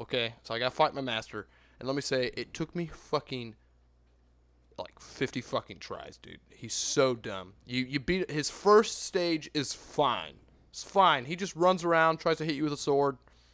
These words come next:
It's fine. And then the second stage, you get to him. He has everything that you throw at him. He's got firecrackers. He's got a fucking seed that he flicks out his thumb and lands on the ground, and it creates a cloud.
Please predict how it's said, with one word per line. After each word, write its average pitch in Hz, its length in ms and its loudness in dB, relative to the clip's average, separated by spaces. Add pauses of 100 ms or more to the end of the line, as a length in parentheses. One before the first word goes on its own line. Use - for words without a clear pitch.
(260)
It's - 100 -16
fine. 226 260 6 (640)
And 254 100 2
then 285 160 6
the 254 60 0
second 349 300 2
stage, 208 520 2
you 190 80 -10
get 185 200 2
to 190 140 4
him. 170 120 0 (260)
He 214 180 4
has 196 280 8
everything 196 720 8
that 160 160 2
you 160 340 4
throw 131 460 0
at - 180 -10
him. - 140 -18 (300)
He's 151 160 -4
got 151 220 8
firecrackers. 190 1120 8 (280)
He's 175 200 -2
got 175 300 8
a 185 60 4
fucking 233 580 4
seed 208 680 2
that 190 160 2
he 190 160 0
flicks - 540 2
out 185 280 6 (300)
his 170 200 0
thumb 175 420 6
and 151 140 2
lands 156 260 6
on 170 60 -4
the 165 60 2
ground, 143 340 4
and 156 80 -2
it - 80 -6
creates - 320 2
a 139 40 -4
cloud. 151 600 4